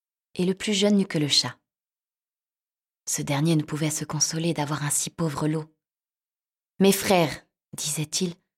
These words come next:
pourront gagner leur vie honnêtement en se mettant ensemble. Pour moi, lorsque j'aurai mangé mon chat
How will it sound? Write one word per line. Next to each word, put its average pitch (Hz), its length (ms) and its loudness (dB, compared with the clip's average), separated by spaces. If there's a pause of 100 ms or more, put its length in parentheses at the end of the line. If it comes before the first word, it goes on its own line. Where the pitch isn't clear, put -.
(240)
pourront 226 300 6
gagner 220 380 8
leur 202 160 6
vie 202 220 -2
honnêtement 202 680 4
en 185 120 4
se 190 140 4
mettant 180 340 6
ensemble. 165 460 4 (800)
Pour 185 180 4
moi, 196 260 8
lorsque 160 320 4
j'aurai 175 240 6
mangé 180 320 8
mon 160 160 4
chat 190 300 2